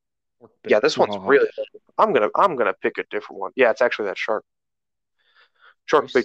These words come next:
Speaker 2: Hoo-ha.
Speaker 1: Is it Bruce?
Speaker 2: Yeah, it's Bruce. We'll do the cookie flavors. We'll see if it'll guess one of ours.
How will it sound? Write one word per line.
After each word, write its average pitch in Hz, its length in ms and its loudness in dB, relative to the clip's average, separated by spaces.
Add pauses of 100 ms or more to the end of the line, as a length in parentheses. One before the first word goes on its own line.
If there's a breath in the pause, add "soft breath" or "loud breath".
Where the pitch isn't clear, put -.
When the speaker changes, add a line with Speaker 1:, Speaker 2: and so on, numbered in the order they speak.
Speaker 2:
Hoo-ha. 123 320 -2
Speaker 1:
Is - 60 -8
it 90 120 -14
Bruce? - 380 -14 (1300)
Speaker 2:
Yeah, - 100 -8
it's - 120 -18
Bruce. - 340 -16 (540)
We'll 170 80 0
do 156 100 0
the 98 80 -8
cookie - 320 -12
flavors. 95 400 -10
We'll 147 100 -2
see 156 140 -2
if 131 80 0
it'll 113 160 -2
guess 107 240 -6
one 62 140 -8
of 65 120 -12
ours. 101 280 -12